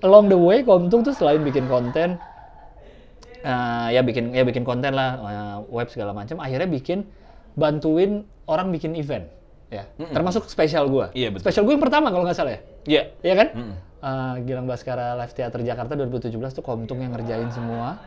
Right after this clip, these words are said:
Speaker 2: Mm-mm.
Speaker 1: Habis itu ada Rindra, ya, Limit
Speaker 2: Mm-mm.
Speaker 1: Break.
Speaker 2: Rindra.
Speaker 1: Eh, Bintang.
Speaker 2: Oh, Bintang pertama, sorry.
Speaker 1: Oh, Bintang B T pertama, ya?
Speaker 2: Iya, iya.
Speaker 1: Oh iya, bener, Bintang B T pertama,
Speaker 2: Iya.
Speaker 1: yang di Gor apa tuh, Bulungan.
Speaker 2: Iya, Bulungan.
Speaker 1: Terus pernah juga Uus juga nggak sih?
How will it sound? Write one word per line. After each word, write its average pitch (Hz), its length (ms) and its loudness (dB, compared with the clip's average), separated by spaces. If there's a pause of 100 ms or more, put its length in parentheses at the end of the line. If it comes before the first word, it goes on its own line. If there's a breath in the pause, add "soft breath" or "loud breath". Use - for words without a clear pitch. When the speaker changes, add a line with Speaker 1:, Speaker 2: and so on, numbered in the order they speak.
Speaker 2:
Mm-mm. 92 360 -16
Speaker 1:
Habis 127 260 -4
itu 135 160 -2
ada 127 560 -2 (280)
Rindra, 143 460 2
ya, 131 140 -8
Limit 127 220 -6
Speaker 2:
Mm-mm. 123 80 -6
Speaker 1:
Break. 151 200 0 (260)
Speaker 2:
Rindra. 95 460 -10 (260)
Speaker 1:
Eh, 127 140 -6
Bintang. 127 440 -2 (500)
Speaker 2:
Oh, - 80 2
Bintang 233 380 0
pertama, 220 340 -8
sorry. 202 220 -8
Speaker 1:
Oh, 285 100 0
Bintang 294 240 8
B 320 80 8
T 330 80 2
pertama, 339 300 6
ya? 208 80 2
Speaker 2:
Iya, 147 180 4
iya. 117 140 -2
Speaker 1:
Oh 294 80 4
iya, 339 100 6
bener, 294 160 6
Bintang 233 160 4
B 240 80 4
T 240 100 4
pertama, 208 300 0
Speaker 2:
Iya. 165 140 -4
Speaker 1:
yang 165 40 -2
di 165 120 2
Gor 170 200 4
apa 175 220 -2
tuh, 208 140 -6
Bulungan. 135 500 -2
Speaker 2:
Iya, 117 160 -2
Bulungan. 104 400 -4 (160)
Speaker 1:
Terus 143 160 -8
pernah 139 300 -6
juga 127 340 -4 (400)
Uus 190 260 -8
juga 196 200 -8
nggak 139 100 -10
sih? - 80 -20